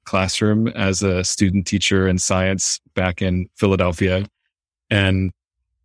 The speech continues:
I don't think it was until then that I realized that that was the age for me when things had gone a little sideways, when I had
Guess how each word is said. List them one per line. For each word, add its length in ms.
I 80
don't 180
think 180
it 60
was 240
until 480
then 540
that 160
I 20
realized 640
that 120
that 180
was 140
the 140
age 200
for 160
me 280
when 180
things 320
had 160
gone 240
a 40
little 360
sideways, 720
when 280
I 120
had 220